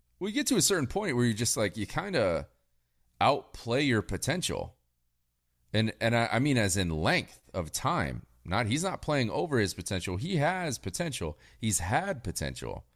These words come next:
for years. And eventually you're just like, "You gotta show up." There's a certain point where you gotta start producing to live up to that potential.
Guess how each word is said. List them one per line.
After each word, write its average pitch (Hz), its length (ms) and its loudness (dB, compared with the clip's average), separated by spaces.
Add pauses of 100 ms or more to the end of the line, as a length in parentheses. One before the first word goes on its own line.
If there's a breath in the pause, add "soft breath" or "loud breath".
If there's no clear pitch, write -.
(120)
for - 160 -6
years. 90 680 -2 (720)
And 101 100 -2
eventually 110 500 0
you're 90 100 0
just 92 240 -2
like, 87 240 0
"You 131 140 -2
gotta 190 280 2
show 113 360 0
up." 170 360 0 (500)
There's 101 120 -6
a 98 40 -6
certain 185 320 0
point 175 260 -2
where 101 80 -2
you 139 100 -2
gotta 156 200 2
start 98 280 -2
producing 92 640 -4 (420)
to 110 120 0
live 113 260 2
up 226 180 -2
to - 120 -2
that 78 180 2
potential. 76 680 -6